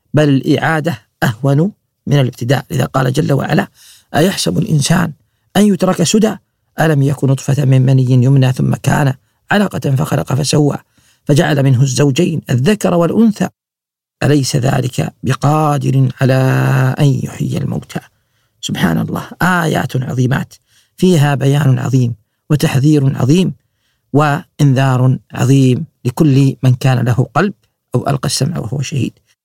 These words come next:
هكذا نجد أن سورة القيامة وما تناولته آياتها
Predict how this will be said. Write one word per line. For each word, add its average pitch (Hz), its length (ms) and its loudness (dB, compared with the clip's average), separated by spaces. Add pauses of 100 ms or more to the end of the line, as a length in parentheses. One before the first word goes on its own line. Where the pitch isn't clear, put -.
(340)
هكذا 196 280 2
نجد 156 240 0
أن 151 140 4
سورة 143 380 2
القيامة 135 580 0 (500)
وما 151 180 2
تناولته 143 720 0 (100)
آياتها 139 560 0